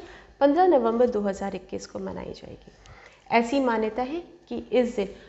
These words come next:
विष्णु जी घोर निद्रा के बाद चार महीने के बाद जागते हैं। इसके अलावा आज के दिन तुलसी जी का विवाह विष्णु जी के अवतार शालीमाग जी के साथ किया जाता है।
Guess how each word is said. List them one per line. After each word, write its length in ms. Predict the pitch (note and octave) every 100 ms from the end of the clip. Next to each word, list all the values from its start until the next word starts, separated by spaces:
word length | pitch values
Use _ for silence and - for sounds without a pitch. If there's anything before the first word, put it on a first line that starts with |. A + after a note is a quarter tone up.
| - -
विष्णु 420 | A3+ A#3+ - D4
जी 400 | C#4+ D4+ F4+ - -
घोर 180 | C4+
निद्रा 440 | D#4 B3+ A#3+ G#3 G3+
के 160 | -
बाद 220 | G#3 A3 C4
चार 320 | - A3+ G#3
महीने 340 | G#3 G3+ F#3+
के 140 | F#3+ G3+
बाद 300 | G#3 A3 G#3+
जागते 420 | G3+ F#3 - -
हैं। 240 | F3 - _ _ _ _ _ _ _ -
इसके 280 | D4+ -
अलावा 540 | D#4 C#4 B3+ B3 D4+ - -
आज 280 | G#3 G#3
के 200 | - A#3
दिन 160 | A3+ C#4+
तुलसी 360 | D4 C4 C4 D4+
जी 160 | A#3+
का 200 | A3+ G#3
विवाह 420 | F#3+ F#3+ F#3 F3+
विष्णु 320 | F#3 G#3 C4 B3
जी 140 | G#3
के 180 | G#3 G3
अवतार 540 | - F#3 - G#3 C#4+ - - -
शालीमाग 600 | - C4+ D4 C#4+ A3 G#3
जी 120 | -
के 160 | - F#3+
साथ 220 | - A3 - -
किया 160 | F#2
जाता 440 | - - - - -
है। 160 | -